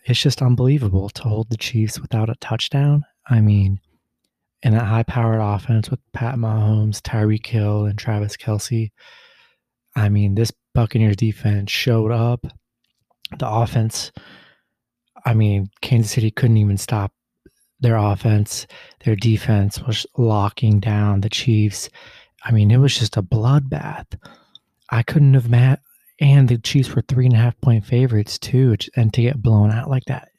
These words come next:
it's just insane. But, I mean, I was rooting for the Bucks anyways. It was a good win for the Bucks. Tom Brady gets his seventh Super Bowl, which is insane. You know, he deserved it. They put a good team around him this year.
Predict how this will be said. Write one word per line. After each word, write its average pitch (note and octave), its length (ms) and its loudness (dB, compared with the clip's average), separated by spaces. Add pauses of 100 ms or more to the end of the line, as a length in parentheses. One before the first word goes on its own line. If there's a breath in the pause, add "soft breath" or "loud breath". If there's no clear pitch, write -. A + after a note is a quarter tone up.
(100)
it's C#3 120 -2
just - 240 -4
insane. A#2 720 2 (960 loud breath)
But, B2 80 0
I A#2 80 4
mean, A#2 380 4 (400)
I C#3+ 100 2
was B2 160 2
rooting C3 140 0
for C3 100 -2
the A2+ 100 0
Bucks A2 300 -4
anyways. G#2 540 4
It A#2 40 0
was G#2+ 140 0
a G#2+ 60 -2
good A2+ 160 2
win A2 160 4
for - 160 -2
the G2+ 100 0
Bucks. G#2 560 -4 (800)
Tom A2+ 240 2
Brady G#2+ 240 2
gets G2+ 200 -4
his B2+ 160 -8
seventh G2+ 360 -2
Super A2 300 -4
Bowl, G2+ 300 0
which - 180 -4
is A#2+ 160 -4
insane. G2+ 840 0 (640 soft breath)
You B2 120 2
know, G#2+ 120 2
he G2+ 120 0
deserved A2 540 0
it. A2+ 320 0
They A#2 120 0
put - 240 0
a A#2 60 2
good A2 220 0
team A2+ 220 2
around A2 320 2
him A2 100 0
this A2 240 -2
year. A2 360 0